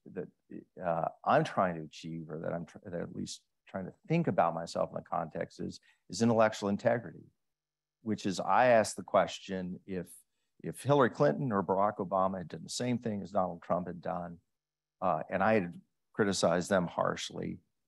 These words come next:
then what am I gonna say if somebody on my team does it? Am I gonna use the same standard of judgment, or does the R or the D beside your name determine the arguments that, that, that I make? And I said, for me,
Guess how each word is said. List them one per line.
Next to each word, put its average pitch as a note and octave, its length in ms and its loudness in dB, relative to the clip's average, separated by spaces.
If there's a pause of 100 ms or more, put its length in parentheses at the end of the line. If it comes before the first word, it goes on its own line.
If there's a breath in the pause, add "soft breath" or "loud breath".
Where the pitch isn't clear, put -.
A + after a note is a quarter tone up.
(380)
then G2 220 2
what A2 140 6
am G#2 80 4
I G#2 60 8
gonna F#2+ 140 2
say F#2 260 -4
if E2+ 120 -8
somebody F2 500 -6
on E2+ 220 -6
my F#2 180 2
team F2 460 -10 (540)
does D2 220 -4
it? - 120 -18 (640)
Am F#2+ 80 -2
I F#2+ 80 2
gonna F#2 120 -2
use F#2 220 0
the F2 60 -6
same G2 280 -2
standard F2+ 360 0
of D#2+ 80 -6
judgment, D#3 580 2 (580)
or G2+ 360 6
does F#2+ 580 2 (280)
the F#2 200 -2
R G2+ 320 8
or F#2 120 6
the F2 80 -2
D F#2 280 0
beside F2+ 400 -2
your F2 100 -6
name F2 400 -2 (300)
determine F2+ 600 2 (680)
the F2+ 120 0
arguments E2+ 520 0
that, E2 160 -6 (220)
that, E2+ 140 -6 (200)
that E2 100 -4
I E2 80 -2
make? F2+ 340 2
And E2 100 -6
I F2+ 40 -6
said, F2 200 -6
for - 140 -8
me, G#2+ 520 4